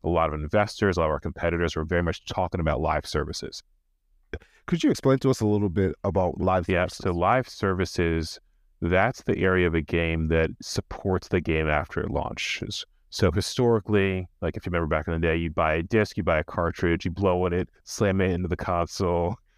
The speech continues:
Speaker 2: <laughs>
Speaker 1: play some N sixty, play some Super Mario or play some, uh, Mario Kart.
Speaker 2: I was there.
Speaker 1: And so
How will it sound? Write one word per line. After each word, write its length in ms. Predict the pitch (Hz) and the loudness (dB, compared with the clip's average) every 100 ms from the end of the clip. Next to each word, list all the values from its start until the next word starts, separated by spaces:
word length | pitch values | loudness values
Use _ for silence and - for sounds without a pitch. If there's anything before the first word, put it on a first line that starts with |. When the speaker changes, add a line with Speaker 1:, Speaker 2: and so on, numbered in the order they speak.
| - | -8
Speaker 2:
<laughs> 180 | 120 - | -6 -2
Speaker 1:
play 280 | 139 117 135 | 2 4 2
some 160 | 101 | 2
N 100 | 101 | 0
sixty, 320 | - 104 - | 0 -4 -4
play 360 | 95 - - 156 | -6 -4 2 2
some 240 | - 139 | 2 -2
Super 280 | 107 113 117 | 0 -2 0
Mario 640 | 101 98 95 95 95 92 92 | 2 2 4 2 2 2 2
or 140 | 82 | 0
play 220 | - 98 | 0 -2
some, 320 | 98 - 87 85 | -2 -2 -2 0
uh, 80 | |
Mario 280 | 85 87 87 | 0 0 0
Kart. 180 | - 98 | -2 -2
Speaker 2:
I 100 | 98 | 0
was 220 | 123 123 | 0 0
there. 360 | 131 135 113 95 _ _ - | 2 2 2 -2 _ _ -6
Speaker 1:
And 120 | 98 | -4
so 480 | - 107 92 90 87 | 0 2 4 2 0